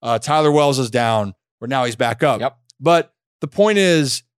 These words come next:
Speaker 2: And he, and he was, he was fantastic.
Speaker 1: And he was great
Speaker 2: in
Speaker 1: in
Speaker 2: the
Speaker 1: this
Speaker 2: game.
Speaker 1: and
Speaker 2: He was, he was the bright spot in that bullpen that game.
Speaker 1: Exactly. But the point is, you're going to shuffle through, and so many guys deserve credit. And there's a reason why the Orioles are still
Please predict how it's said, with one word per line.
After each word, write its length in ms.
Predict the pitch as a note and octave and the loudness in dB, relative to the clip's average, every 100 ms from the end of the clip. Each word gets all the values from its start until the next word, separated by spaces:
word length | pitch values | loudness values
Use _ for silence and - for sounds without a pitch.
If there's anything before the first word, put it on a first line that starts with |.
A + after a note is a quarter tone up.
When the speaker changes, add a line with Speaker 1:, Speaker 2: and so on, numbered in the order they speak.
| _ _ - | _ _ -12
Speaker 2:
And 120 | C#3 | -2
he, 200 | E3 B2+ | -2 0
and 120 | C#3 | 0
he 180 | D3 F3+ | 0 0
was, 300 | D#3 A#2 - | 0 -2 -4
he 140 | C#3+ | -2
was 140 | D#3+ - | -2 -2
fantastic. 540 | C#3 A#2+ C#3 C3 B2 | -4 -2 2 2 0
Speaker 1:
And 80 | C3 | -2
he 60 | D#3 | -2
was 160 | D#3 | -2
great 240 | D3+ D#3+ F3 | 0 2 4
Speaker 2:
in 40 | |
Speaker 1:
in 40 | |
Speaker 2:
the 60 | F3+ | 2
Speaker 1:
this 80 | D3 | 2
Speaker 2:
game. 220 | E3+ D#3 | 2 0
Speaker 1:
and 40 | |
Speaker 2:
He 120 | D3 F3+ | -2 0
was, 160 | D3+ | 0
he 80 | C#3+ | -2
was 120 | E3 | -4
the 100 | C3+ | -4
bright 240 | B2+ C#3+ C#3+ | -2 -2 0
spot 260 | C3 A#2+ | 0 0
in 60 | A#2+ | 0
that 200 | A#2 A2+ | -2 -2
bullpen 360 | C3+ A#2+ G#2+ | -6 -4 -6
that 160 | G#2 G2 | -6 -8
game. 180 | G#2 G2 | -6 -4
Speaker 1:
Exactly. 520 | C#3 D3 F3 F3 C#3 | -2 0 0 -2 -4
But 160 | C3 C#3 | -4 -4
the 60 | |
point 320 | - F#3 F#3+ | -2 0 2
is, 380 | F#3 E3 C#3 A2+ _ _ _ | 2 2 0 -4 _ _ _
you're 120 | C3+ | -6
going 320 | B2 C#3 D#3+ D#3+ | 0 0 2 0
to 80 | |
shuffle 440 | C#3 - C#3+ D3 B2+ | 0 0 0 -2 -6
through, 360 | - C#3 C#3 | -2 0 2
and 120 | B2 G#2 | 0 -2
so 360 | - C#3 C#3+ | -2 0 0
many 320 | D3 C#3 C3+ | 0 -2 -2
guys 420 | A#2+ B2 B2+ B2+ A#2 | -2 0 0 0 -4
deserve 300 | A2+ B2 A2 | -4 -4 0
credit. 180 | C3+ | -2
And 80 | B2 | -2
there's 140 | B2+ C#3+ | -6 -2
a 40 | |
reason 240 | F3 F#3 | -2 -2
why 160 | E3+ E3 | 0 0
the 120 | C#3+ | 2
Orioles 340 | C#3+ D3 C3 B2 | 2 2 0 -4
are 60 | |
still 460 | A2 D3 C#3 A#2+ | -6 -2 0 0